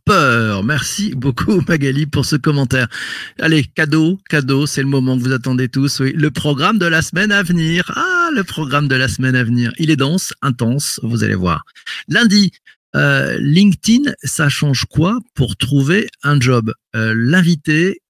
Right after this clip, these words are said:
Christophe Coupeau, auteur de LinkedIn Objectif Emploi. C'est un ouvrage paru chez Duno. Ça sera notre invité de lundi. N'hésitez pas à lui poser toutes vos questions dans le fil avant l'émission et puis pendant aussi. Mardi, voir l'invisible, ça change quoi ?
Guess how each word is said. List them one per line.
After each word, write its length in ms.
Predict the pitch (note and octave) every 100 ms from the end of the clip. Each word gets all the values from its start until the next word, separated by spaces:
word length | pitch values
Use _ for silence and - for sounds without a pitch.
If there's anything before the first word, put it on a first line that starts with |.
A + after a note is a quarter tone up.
| -
Christophe 400 | - G3+ F#3+ D#3+
Coupeau, 480 | - A#2+ B2+ B2 -
auteur 300 | B2+ - C3
de 80 | A#2+
LinkedIn 440 | A#2+ C#3+ B2+ D3+ C3+
Objectif 460 | A2+ A#2+ - A#2+
Emploi. 440 | A#2+ A2+ B2+ C3+ F3
C'est 140 | -
un 540 | A#2+ A#2+ A#2 A#2 B2
ouvrage 380 | C3+ B2+ C3 B2
paru 260 | - A2+ B2
chez 220 | - B2
Duno. 460 | A2 C#3 C#3 A#2+ E3+ - - _ -
Ça 120 | A#2
sera 120 | B2
notre 220 | C3+ A#2+ C#3+
invité 320 | B2 - C3
de 100 | A#2
lundi. 460 | B2+ B2 A#2 F3 G#3+
N'hésitez 300 | A#2 G#2 -
pas 100 | B2+
à 40 |
lui 100 | A#2
poser 400 | - D3 C#3+ D3
toutes 200 | D#3+ A3
vos 120 | G3+
questions 400 | - F3+ - F3+ - - - _ -
dans 320 | F#3 F3+ D#3+
le 160 | D3+
fil 400 | D#3 - A#3 D3 -
avant 380 | D3 D#3 D#3+ C#3+
l'émission 720 | C#3 C#3 C#3 - D#3 F3 G#3
et 80 | F3+
puis 140 | A#2+
pendant 300 | A2+ G2+ G2+
aussi. 420 | A2+ G#2 F3 A3 - _ _ _
Mardi, 440 | F3+ D#3+ C#3 C3 - _ _ _ -
voir 400 | G2+ F3+ A3+ G2
l'invisible, 880 | B2+ G3 A#2 A2+ A2 F3 G3+ B2 -
ça 180 | -
change 520 | D3 - F#3+ G#3 A2+ -
quoi ? 340 | - A2 A2